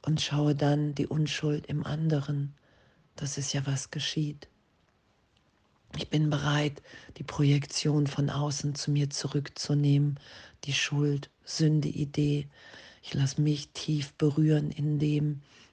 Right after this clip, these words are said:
und schaue dann auf den Bruder in Unschuld.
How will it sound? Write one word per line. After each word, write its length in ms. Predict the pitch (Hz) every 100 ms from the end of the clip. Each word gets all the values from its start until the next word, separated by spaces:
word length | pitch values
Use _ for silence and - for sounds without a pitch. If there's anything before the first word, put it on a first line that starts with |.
| _
und 180 | 147 143
schaue 440 | - 143 143 143
dann 500 | 139 143 143 147 143 - - - - - _ -
auf 480 | 135 139 139 - - _ 151
den 160 | 147
Bruder 680 | 135 - 147 143 143 143 139 _
in 200 | 147 147
Unschuld. 800 | 147 151 - - 156 156 156